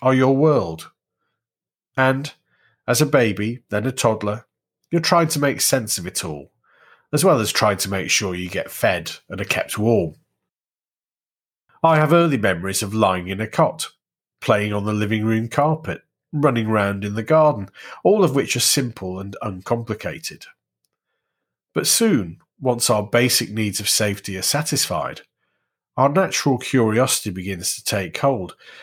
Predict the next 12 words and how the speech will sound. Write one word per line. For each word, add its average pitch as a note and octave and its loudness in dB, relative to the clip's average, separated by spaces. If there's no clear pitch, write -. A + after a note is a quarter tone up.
and A#2 2
we C3 4
start E3+ 4
to - -10
take G#2+ 0
more A2 -2
interest A2 -2
in G2+ -6
the G#2 -6
world F#2+ -4
around G#2 0
us. - -6